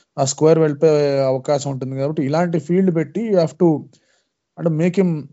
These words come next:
earn that, ఆ, runs అన్నమాట. అంటే స్వీప్ షాట్ ఆడించే విధంగా చేయాలి. And అక్కడి నుంచి if he plays for defense and ఒక్క బాల్ టర్న్ అవ్వలేదంటే కనుక he'll take an edge or లేకపోతే ఎల్బిడబ్ల్యూ లేకపోతే ఇంకేదన్నా కూడా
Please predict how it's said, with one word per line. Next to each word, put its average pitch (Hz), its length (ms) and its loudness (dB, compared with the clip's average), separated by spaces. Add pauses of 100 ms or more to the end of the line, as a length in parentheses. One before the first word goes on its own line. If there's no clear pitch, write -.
(520)
earn 175 240 4
that, 156 140 2 (160)
ఆ, 123 300 -2
runs 135 180 -4
అన్నమాట. 117 200 -6
అంటే 131 180 -6
స్వీప్ 139 240 -8
షాట్ 143 200 0
ఆడించే 131 340 -2
విధంగా 135 260 -2
చేయాలి. 110 340 -6 (100)
And 117 100 -8
అక్కడి 165 280 -2
నుంచి 202 220 0
if 185 60 2
he 180 80 4
plays 165 260 2
for - 200 -2
defense 151 360 -2 (500)
and 135 80 -2
ఒక్క 139 200 -4
బాల్ 170 240 4
టర్న్ 165 240 0
అవ్వలేదంటే 156 480 0
కనుక 160 180 -4
he'll 143 200 -4
take 135 160 -2
an 131 120 -4
edge 135 220 -4
or 127 80 0
లేకపోతే 127 400 -2
ఎల్బిడబ్ల్యూ 127 480 -2
లేకపోతే 120 400 -4
ఇంకేదన్నా 120 420 -4
కూడా 120 280 -4